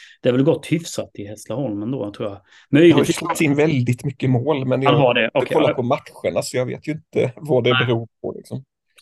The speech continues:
Speaker 1: Nej, okej. Ja, alltså, det vet man inte heller i lägre divisionerna, precis. Men, men jag tänker så här att, eh, skulle man förlänga så skulle det vara med utlåning, liksom.
Speaker 2: Ja, precis.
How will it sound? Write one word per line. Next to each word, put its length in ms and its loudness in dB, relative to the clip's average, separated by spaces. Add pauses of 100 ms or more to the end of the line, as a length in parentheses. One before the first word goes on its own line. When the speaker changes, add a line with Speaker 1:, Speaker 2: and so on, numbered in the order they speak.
(120)
Speaker 1:
Nej, 280 0
okej. 300 -4
Ja, 80 2
alltså, 300 -2
det 100 2
vet 180 -2
man 60 -4
inte 120 -8
heller 120 -4
i 40 -4
lägre 520 -8
divisionerna, 560 -8
precis. 300 -16 (300)
Men, 200 6 (180)
men 220 6
jag 140 2
tänker 200 2
så 140 -8
här 220 -2
att, 320 -10
eh, 280 2 (920)
skulle 220 2
man 120 4
förlänga 340 2
så 100 -10
skulle 220 -6
det 140 -2
vara 340 0
med 120 -4
utlåning, 480 -8
liksom. 240 -18 (880)
Speaker 2:
Ja, 280 0 (1000)
precis. 720 -12